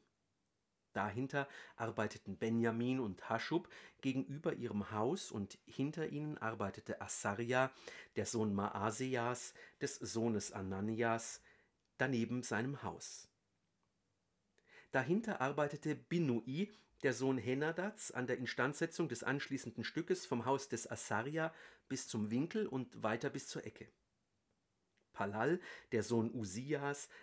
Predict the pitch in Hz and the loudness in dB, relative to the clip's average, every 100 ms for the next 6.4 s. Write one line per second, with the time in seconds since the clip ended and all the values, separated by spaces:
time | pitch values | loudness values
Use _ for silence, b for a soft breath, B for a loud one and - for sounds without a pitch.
0 | B 117 120 117 113 113 113 117 123 113 | B 2 4 4 2 0 0 0 0 0
1 | 110 104 98 139 180 196 160 113 - 113 | 2 0 2 2 6 8 8 4 0 -2
2 | 104 - 107 101 101 - 123 135 196 226 | 0 2 2 2 0 0 0 2 2 0
3 | B B B 107 117 104 101 123 123 120 | B B B 0 0 0 0 2 2 2
4 | 107 107 117 117 185 - 107 - 220 - | -2 -2 2 2 0 0 0 2 2 0
5 | - 139 143 - _ - - 101 95 - | -2 0 0 -6 _ -10 -2 0 0 -6
6 | - 85 - | -12 -16 -20